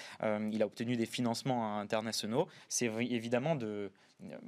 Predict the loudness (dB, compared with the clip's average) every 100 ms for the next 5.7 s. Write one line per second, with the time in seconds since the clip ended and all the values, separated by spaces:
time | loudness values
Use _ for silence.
0 | -12 -4 0 0 2 2 4 4 2 0
1 | 0 0 -2 -4 -2 -2 0 0 -2 -2
2 | -4 -4 -2 -2 0 0 0 -4 -6 -2
3 | -2 -2 -4 -6 -10 -14 -18 _ -18 -18
4 | -16 -18 -4 0 2 2 2 -2 0 0
5 | -2 -2 -2 -2 -2 -2 0